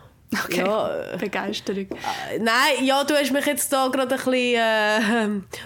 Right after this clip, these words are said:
Speaker 2: unvorbereitet getroffen, weil ich es wirklich noch nie gehört. Äh, ich finde, unser Intro cool. Ich,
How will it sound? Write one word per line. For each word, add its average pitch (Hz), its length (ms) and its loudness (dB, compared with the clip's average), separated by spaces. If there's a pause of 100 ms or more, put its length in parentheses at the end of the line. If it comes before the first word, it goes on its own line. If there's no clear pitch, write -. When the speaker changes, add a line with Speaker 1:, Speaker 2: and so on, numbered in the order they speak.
Speaker 2:
unvorbereitet 254 840 0
getroffen, 233 380 -2
weil 196 80 0
ich 208 100 -2
es 208 180 -2
wirklich 208 280 -4
noch 240 100 0
nie 240 240 -2
gehört. 247 280 -2 (640)
Äh, 202 420 2 (140)
ich 247 100 0
finde, 294 280 -2
unser 285 400 0
Intro 247 460 -2 (160)
cool. 302 400 0 (140)
Ich, - 180 -2